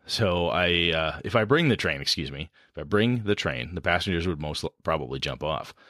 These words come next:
So I basically have to grin and bear it. It leaves me leaning towards players controlling the game more than the G M.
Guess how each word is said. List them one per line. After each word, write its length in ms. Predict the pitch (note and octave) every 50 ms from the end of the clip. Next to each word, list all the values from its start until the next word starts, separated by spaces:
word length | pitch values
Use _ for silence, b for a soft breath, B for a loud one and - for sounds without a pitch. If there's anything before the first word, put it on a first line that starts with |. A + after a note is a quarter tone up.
| b b b b
So 100 | b G2+
I 40 | F2
basically 280 | G2+ A#2 A#2+ - B2+
have 80 | A2+ -
to 80 | G2 E2+
grin 220 | D2 E2+ G2 A2+
and 160 | A#2 G2+ D#2+
bear 160 | D2+ D2 A#1+
it. 160 | G1+ - - - b b b b b b b b
It 40 | b
leaves 280 | G2+ A2+ B2 B2+ B2 A#2
me 120 | A#2+ A2
leaning 240 | G#2 A2+ B2 B2+ A#2
towards 240 | - G#2 G2 F#2 -
players 380 | - - G#2+ A2+ A#2 G#2+ - - - - - -
controlling 420 | - F#2+ F2 - G2+ F2+ F2 F2
the 60 | E2+
game 280 | D2 D2+ D#2 D2+ E2 E2
more 340 | E2 D#2+ E2 F2+ G2 G#2 G2
than 200 | F2+ E2 E2+ E2
the 100 | E2 D#2
G 220 | D2+ E2+ E2+ F2
M. 260 | G2 A2+ G#2 D2+ -